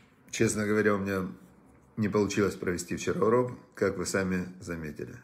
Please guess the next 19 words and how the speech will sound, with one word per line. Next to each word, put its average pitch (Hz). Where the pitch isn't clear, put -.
Хорошо. 120
Извиняюсь 104
за 95
пропуск. 127
Вот 113
интересно, 127
когда 110
человек 113
пропускает 113
заповедь 127
из-за 101
того, 110
что 110
забыл, 98
то 113
это 139
считается, 110
это 107
называется 104